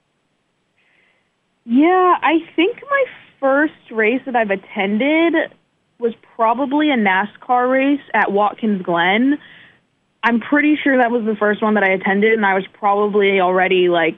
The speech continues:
twelve or thirteen years old. So <laughs> it was, it was kind of late for me to, like, start attending them in person, but I always watched them on T V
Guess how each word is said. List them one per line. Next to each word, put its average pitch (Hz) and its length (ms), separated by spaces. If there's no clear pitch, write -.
twelve 180 280
or 170 100
thirteen 180 440
years 170 260
old. 180 400
So 175 520
<laughs> - 60
it 320 380
was, 226 120
it 247 60
was 285 100
kind 415 260
of 262 100
late 202 320
for 226 120
me 185 240
to, 196 100
like, 165 280
start 190 320
attending 208 440
them 208 140
in 196 120
person, 220 540
but 240 100
I 269 60
always 262 220
watched 185 280
them 165 140
on 160 160
T 175 160
V 160 320